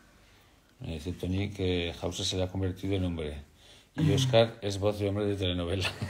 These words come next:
<laughs> Luis Alfonso, ¿cómo me dice usted eso? <laughs> No, soy mexicano. <laughs>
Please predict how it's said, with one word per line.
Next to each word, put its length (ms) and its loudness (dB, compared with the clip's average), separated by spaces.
<laughs> 640 -14
Luis 200 6
Alfonso, 600 8
¿cómo 240 12
me 80 12
dice 240 10
usted 280 6
eso? 380 8
<laughs> 440 10
No, 200 12
soy 160 8
mexicano. 480 6
<laughs> 260 8